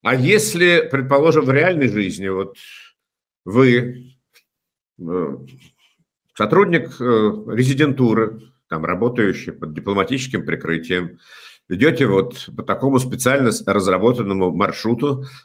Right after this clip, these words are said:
но идете для того, чтобы в какой-то момент встретиться с агентом,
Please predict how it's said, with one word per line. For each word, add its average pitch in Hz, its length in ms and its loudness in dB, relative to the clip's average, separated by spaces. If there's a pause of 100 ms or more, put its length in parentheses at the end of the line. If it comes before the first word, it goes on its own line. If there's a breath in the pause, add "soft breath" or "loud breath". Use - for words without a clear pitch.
но 110 340 2
идете 127 320 2
для 104 140 -2
того, 104 300 2
чтобы 110 320 -2
в - 80 -12
какой-то 120 340 0
момент 107 320 0
встретиться 107 540 -2
с - 140 -6
агентом, 82 580 -4